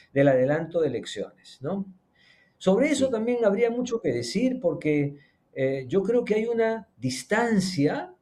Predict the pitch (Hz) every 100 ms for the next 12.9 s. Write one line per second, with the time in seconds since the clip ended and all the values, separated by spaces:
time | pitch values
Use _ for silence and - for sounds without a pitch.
0 | _ _ _ _ _ _ 131 240 233 220
1 | 190 131 143 277 311 - _ - 190 208
2 | 190 202 240 294 294 _ _ _ - 135
3 | 120 131 127 - 277 214 131 101 - -
4 | - 131 123 120 - 185 226 196 135 160
5 | - 120 147 254 254 120 95 92 - _
6 | _ - 185 185 185 - - 107 147 240
7 | 196 113 107 - 156 185 226 302 - _
8 | - - - _ - 254 269 285 - _
9 | _ _ _ _ 147 139 - - 262 269
10 | 254 254 254 - 160 151 156 151 143 135
11 | 131 - 165 208 214 214 - - 175 -
12 | 233 160 156 180 175 165 180 -